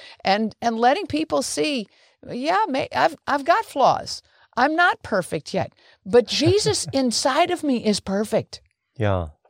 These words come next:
Speaker 1: And so he can pour out his glory through us.
Speaker 2: Yeah, and there's a scripture, you know, First Corinthians thirteen twelve. "For now, though we see through a glass darkly,
Speaker 1: Mm-hmm.
Speaker 2: but then face to face.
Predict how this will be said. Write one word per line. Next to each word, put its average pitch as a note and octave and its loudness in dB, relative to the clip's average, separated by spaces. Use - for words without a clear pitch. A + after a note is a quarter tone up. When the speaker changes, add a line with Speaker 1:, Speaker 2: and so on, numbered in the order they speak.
Speaker 1:
And F#3+ 2
so A3 4
he A#3 0
can G#3 -2
pour G#3+ 2
out F#3+ 2
his F3+ -4
glory C3+ -2
through D#3 -8
us. - -10
Speaker 2:
Yeah, G#2+ 0
and A#2 6
there's A2+ 4
a F#2+ 0
scripture, G#2+ 2
you F#2+ 0
know, F#2 2
First - 0
Corinthians G2 0
thirteen G#2+ 0
twelve. G#2+ 2
"For A2 -4
now, A#2 4
though G#2 0
we G#2 0
see - 0
through C#3 -4
a A2 0
glass G2+ 0
darkly, A#2 -4
Speaker 1:
Mm-hmm. D#3+ -2
Speaker 2:
but D3 -4
then B2+ 4
face - 2
to - -2
face. A2+ 0